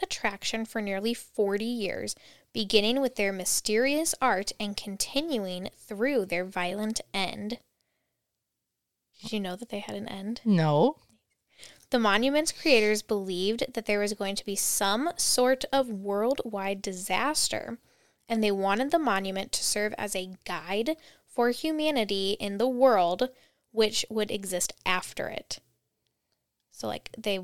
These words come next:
Speaker 1: like, they're guide stones for after the apocalypse.
Speaker 2: Uh, oh.
Speaker 1: The guide stones have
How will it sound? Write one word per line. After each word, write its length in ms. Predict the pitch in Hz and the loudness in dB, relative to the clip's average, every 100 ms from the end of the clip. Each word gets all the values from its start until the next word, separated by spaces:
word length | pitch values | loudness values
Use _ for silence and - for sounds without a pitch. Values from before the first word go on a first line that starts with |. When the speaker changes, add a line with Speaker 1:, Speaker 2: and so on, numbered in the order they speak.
| 190 _ _ _ _ | -8 _ _ _ _
Speaker 1:
like, 160 | 220 - | -20 -10
they're 100 | 196 | -6
guide 320 | 190 180 190 | -4 -4 -2
stones 340 | - 233 233 | -2 0 -2
for 100 | - - | -6 -4
after 280 | 156 151 180 | -4 -2 -4
the 100 | 143 | -6
apocalypse. 760 | - - - 69 - - - - | -6 -8 -6 -6 -6 -4 -4 -6
Speaker 2:
Uh, 140 | - - - - | -8 -8 -8 -8
oh. 560 | 165 185 254 202 156 - _ _ _ - | -4 -2 -2 -2 -4 -10 _ _ _ -2
Speaker 1:
The 80 | 240 | 6
guide 220 | 240 277 | 8 8
stones 280 | - 311 302 | 4 2 2
have 300 | - 233 | 4 4